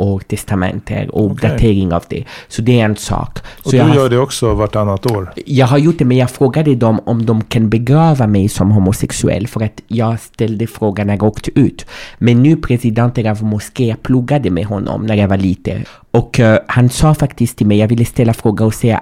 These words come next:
Speaker 1: "I wanna know because I don't want problem when I die, that they don't wanna bury me because I was gay
Speaker 2: Mm.
Speaker 1: and live as
Speaker 2: Mm.
Speaker 1: gay." Och då sa han, "This is between you and God, we will make the necessary for that." Så det kändes trygg.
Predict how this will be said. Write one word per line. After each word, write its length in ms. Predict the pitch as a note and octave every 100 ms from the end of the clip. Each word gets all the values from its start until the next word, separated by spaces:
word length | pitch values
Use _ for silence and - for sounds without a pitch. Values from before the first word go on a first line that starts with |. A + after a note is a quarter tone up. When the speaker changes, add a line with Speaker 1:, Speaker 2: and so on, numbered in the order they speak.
| C3
Speaker 1:
"I 60 | C3
wanna 260 | C#3+ C#3+
know 340 | B2+ C3+ A2 F2+
because 500 | - - A2 G2+ - - -
I 80 | A#2
don't 200 | B2 A#2
want 260 | A#2 A#2 -
problem 480 | B2+ B2 A2+ G2
when 160 | G2 F#2+
I 140 | F#2
die, 460 | F#2 B2+ A2 D2 D#2
that 160 | F#2 G2+
they 140 | G#2 G2
don't 140 | G2+
wanna 180 | G2+ F#2+
bury 320 | G2+ G#2 G#2
me 140 | G2+
because 340 | F2 F#2 G2 G2+
I 40 |
was 140 | G2 F#2+
gay 440 | G#2+ G#2+ G#2 G2+
Speaker 2:
Mm. 100 | F#2
Speaker 1:
and 100 | F2+
live 240 | F#2+ F#2+ F#2+
as 140 | F2+
Speaker 2:
Mm. 100 | A#2
Speaker 1:
gay." 300 | A#2 G#2+ G2 - - - - - - -
Och 120 | B2+
då 80 | B2+
sa 160 | -
han, 220 | C#3 B2 A#2
"This 220 | C3 D3
is 120 | B2
between 380 | A#2 - B2+ A#2
you 280 | A2 G#2+ G2+
and 160 | G2+
God, 340 | G2 F#2+ C#3 -
we 160 | A2 A#2
will 140 | G#2+
make 220 | G#2 G#2+ -
the 100 | G#2
necessary 840 | G2 G2+ - G2+ - F#2+ - - -
for 200 | - A2
that." 400 | F2 - A2 - - - - -
Så 140 | -
det 120 | B2+ B2
kändes 460 | C#3+ C3+ D3+ -
trygg. 560 | - - A#2+ - D#2